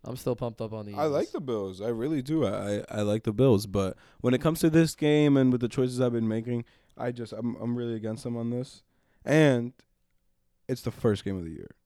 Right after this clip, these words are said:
Speaker 2: There's
Speaker 1: Yeah.
Speaker 2: gonna be a couple drop balls. There's gonna be a couple fumbles. There's gonna be mental mistakes. There's gonna be rookies that get playing time and mess up.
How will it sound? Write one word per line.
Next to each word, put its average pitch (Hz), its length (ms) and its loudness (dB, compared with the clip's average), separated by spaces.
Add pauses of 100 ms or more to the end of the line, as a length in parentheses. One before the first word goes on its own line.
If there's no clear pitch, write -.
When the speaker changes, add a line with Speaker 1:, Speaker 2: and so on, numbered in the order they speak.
Speaker 2:
There's 131 200 8
Speaker 1:
Yeah. 107 60 2
Speaker 2:
gonna 143 180 8
be 143 160 10
a 123 40 -2
couple 135 300 6
drop 131 240 8
balls. 110 300 8
There's 113 140 2
gonna 127 200 4
be 135 100 8
a 127 60 10
couple 131 220 4
fumbles. 113 400 6
There's 107 140 2
gonna 120 200 6
be 127 120 8
mental 120 280 6
mistakes. 104 500 0 (280)
There's 123 180 2
gonna 123 160 4
be 127 120 8
rookies 120 320 8
that 120 140 6
get 120 180 4
playing 110 320 2
time 107 260 0
and 104 100 2
mess 104 240 0
up. 98 180 0